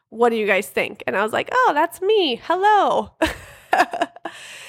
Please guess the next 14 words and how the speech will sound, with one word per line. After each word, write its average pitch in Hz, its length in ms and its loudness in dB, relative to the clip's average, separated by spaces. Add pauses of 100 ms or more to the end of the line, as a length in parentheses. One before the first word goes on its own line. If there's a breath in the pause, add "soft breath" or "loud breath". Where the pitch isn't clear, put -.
(580 loud breath)
But 339 280 -2
most 349 560 4
of 349 200 2
the 269 80 0
yoga 233 340 2
teachers 190 800 -6 (380)
responded 330 960 0
to 311 200 2
this 240 260 0
wom-, 196 320 -4 (100)
woman 220 600 0
and 254 180 0
they 262 120 2
said, 247 540 2